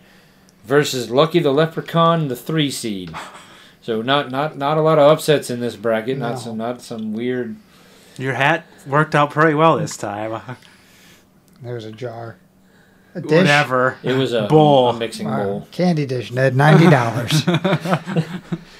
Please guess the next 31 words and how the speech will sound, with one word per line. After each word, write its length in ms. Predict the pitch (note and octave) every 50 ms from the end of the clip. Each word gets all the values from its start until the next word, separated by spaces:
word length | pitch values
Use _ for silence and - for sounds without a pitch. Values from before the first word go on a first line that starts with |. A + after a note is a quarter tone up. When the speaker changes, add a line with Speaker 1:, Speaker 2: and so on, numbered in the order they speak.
| - - - - -
Speaker 1:
So, 300 | - A2+ G#2+ G#2+ G#2 A2+
all 100 | B2+ C3+
right, 140 | B2+ A#2+
who 80 | B2+ D#3
do 80 | E3 D#3+
we 140 | D#3 D3
going 280 | C3+ C#3 C3 B2 A#2 A2
with 180 | A2 G#2+ G#2 G#2
here? 180 | G#2 G2 F#2+ F2+
Tony, 420 | - C3+ C#3 C#3+ D3 C#3+ D3 D#3
Tony 280 | - D#3 E3+ F#3 F#3+ F3
the 80 | E3+
Tiger 340 | - D#3+ E3 E3+ E3 D#3+ C3+
or 60 | A#2+
Lucky, 480 | B2 C#3 B2 - C3+ C3 B2 A2+ - - _ _ _ -
Lucky 220 | C#3+ C#3 B2+ C#3
the 80 | B2 A#2
Leprechaun? 560 | A2+ G#2+ F#2+ F2+ E2+ - G2 F2+ E2 E2 E2 - - - - _ _ _ _ _ -
I'll, 260 | - D3 F3 F3 D#3+ C#3
I'll 200 | D3+ F3 F#3+ F#3
go 160 | E3+ D#3+ D3 -
first 280 | - C#3 C3+ B2+ -
since 160 | C3 A#2+ G#2+ A#2+
I 60 | A#2
don't 180 | A#2+ A#2 A#2 G#2+
go 100 | A2+ A2
very 200 | G#2+ A2 G#2+ G#2
first 260 | - B2 A#2 G#2+ - -
very 220 | A2+ A2 G#2+ G#2+
often. 340 | A2 G#2+ G#2+ - A2+ A2 G#2 -
Speaker 3:
Okay. 360 | C3+ A#2 C3+ B2+ B2+ B2+